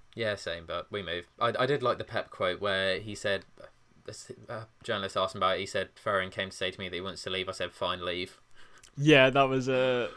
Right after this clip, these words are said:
Speaker 2: <laughs> very cut and dry, very clear
Speaker 1: Yeah,
Speaker 2: how
Speaker 1: I was
Speaker 2: Pep
Speaker 1: like,
Speaker 2: felt
Speaker 1: "Yeah."
Speaker 2: about that, so fair enough.
Speaker 1: What we like to see. So, number nine, striker. I've gone with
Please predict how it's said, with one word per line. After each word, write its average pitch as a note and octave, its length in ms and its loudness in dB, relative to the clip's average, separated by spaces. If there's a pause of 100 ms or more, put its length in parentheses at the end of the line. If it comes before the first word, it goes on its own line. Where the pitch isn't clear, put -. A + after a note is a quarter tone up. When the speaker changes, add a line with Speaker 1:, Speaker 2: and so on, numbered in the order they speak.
(140)
Speaker 2:
<laughs> - 1040 -14
very D#3 200 10
cut D3+ 180 6
and C#3 80 2
dry, A#2 340 2 (140)
very B2+ 260 4
clear B2 220 0
Speaker 1:
Yeah, A#2 120 6
Speaker 2:
how B2+ 60 2
Speaker 1:
I B2 40 4
was A2 60 0
Speaker 2:
Pep A2+ 140 2
Speaker 1:
like, G#2 100 0
Speaker 2:
felt G#2+ 160 -2
Speaker 1:
"Yeah." F#2 120 -4
Speaker 2:
about F#2+ 80 -4
that, G2+ 260 -6
so G#2+ 260 -8 (440)
fair A2+ 160 -4
enough. G2 240 -8 (220)
Speaker 1:
What G#2+ 120 -2
we G#2+ 80 -4
like G#2 180 0
to - 60 -12
see. B2+ 220 -4 (800)
So, A#2+ 320 0 (500)
number C3 280 -2
nine, A2+ 460 0 (160)
striker. G#2 640 -2 (1300)
I've A#2 240 2
gone A2 240 -2
with G2+ 340 0